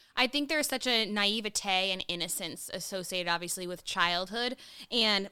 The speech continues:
<clears throat> especially because, like, the child is naked. I, I'm gonna go back to, like, the Garden of Eden story. You know, when they ate from the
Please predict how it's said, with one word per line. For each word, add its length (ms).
<clears throat> 180
especially 420
because, 360
like, 180
the 120
child 460
is 200
naked. 600
I, 240
I'm 220
gonna 180
go 120
back 280
to, 160
like, 220
the 120
Garden 360
of 80
Eden 340
story. 460
You 140
know, 160
when 160
they 160
ate 260
from 260
the 240